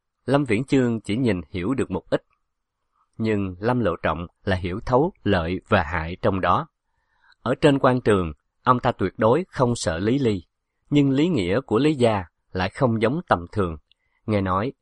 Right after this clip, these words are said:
y chính là đệ tử chân truyền của một môn phái nội gia. Nhưng môn phái này, so về võ công thì hơn các gia tộc rất nhiều, bởi vì gia tộc chỉ chú ý tới kinh tế và chính trị.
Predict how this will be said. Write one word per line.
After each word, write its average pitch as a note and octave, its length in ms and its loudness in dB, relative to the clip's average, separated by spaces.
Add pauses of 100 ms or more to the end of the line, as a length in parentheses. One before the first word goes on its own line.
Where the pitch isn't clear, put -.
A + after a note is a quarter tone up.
(220)
y A2+ 280 0
chính A#2 180 -2
là A2 100 -2
đệ E2 180 -6
tử E2+ 240 -4 (100)
chân G2 220 2
truyền E2 300 -4
của F#2+ 120 -6
một G#2 220 -4
môn G#2 240 2
phái A2 260 -2
nội E2 260 -6
gia. F2 200 0 (960)
Nhưng G#2 440 0 (140)
môn A2 220 2
phái A#2 200 2
này, F2 260 -4 (320)
so B2 340 0
về G2 160 -2
võ E2 180 -4
công G#2 280 0 (240)
thì G2+ 160 0
hơn C3 280 2
các D3+ 180 -4
gia A#2+ 140 0
tộc - 260 -4
rất F3 220 -2
nhiều, G2 260 0 (460)
bởi A2 200 0
vì G2 440 0
gia A#2+ 140 0
tộc F2 220 -2 (380)
chỉ G2+ 160 0
chú D3 200 2
ý C#3+ 240 0
tới E3+ 200 0
kinh A#2 220 0
tế B2+ 300 0 (140)
và G#2 220 2
chính D3+ 280 -2
trị. E2+ 240 0